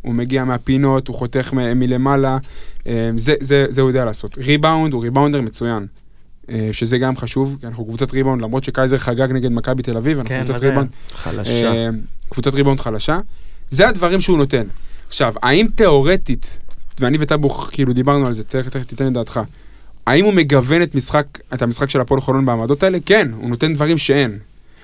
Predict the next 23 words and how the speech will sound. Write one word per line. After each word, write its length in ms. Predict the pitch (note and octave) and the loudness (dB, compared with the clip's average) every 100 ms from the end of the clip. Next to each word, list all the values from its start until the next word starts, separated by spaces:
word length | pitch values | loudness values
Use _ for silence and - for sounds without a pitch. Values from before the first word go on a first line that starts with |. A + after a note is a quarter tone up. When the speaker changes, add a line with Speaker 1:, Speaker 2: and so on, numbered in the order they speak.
| - - - - | -20 -20 -6 0
Speaker 1:
אבל 300 | B2+ B2 B2 | 2 4 4
האם 220 | C3+ G#3+ | 4 4
הוא 160 | G#3 G3+ | 4 4
הפתרון 480 | - C#3+ C3+ D#3 | 2 0 2 4
האידיאלי, 640 | D#3+ C3 A#2+ C3 D#3 D3 A#2 | 2 0 2 2 4 2 0
או 60 | |
האם 180 | B2 E3 | -2 -2
הוא 180 | E3 C3+ | -2 -2
תוספת 580 | C3 A#2+ E3+ D#3+ C#3+ - | -4 -2 -2 -2 -4 -4
שהיא 400 | B2+ A2+ A2 - - - | -4 -4 -4 -10 -16 -8
משלימה 400 | A#2+ - B2 C#3+ | -6 -2 0 0
בצורה 320 | C#3 C3+ C3+ | 0 2 2
הכי 160 | C3+ C#3+ | 0 -4
טובה 200 | C3 C3 | -4 -4
את 60 | |
הסגל 360 | A#2+ C#3 C3+ C3 | -2 -2 0 0
הקיים? 400 | A#2 C#3+ G3+ G3+ | 2 2 2 0
אני 140 | G#3 | 0
לא 60 | A3 | 0
חושב, 240 | A3+ F#3 | 0 -2
אני 100 | C#3 | -4
חושב 120 | A#2+ C#3+ | -6 -4
שהוא, 200 | F#3 | -2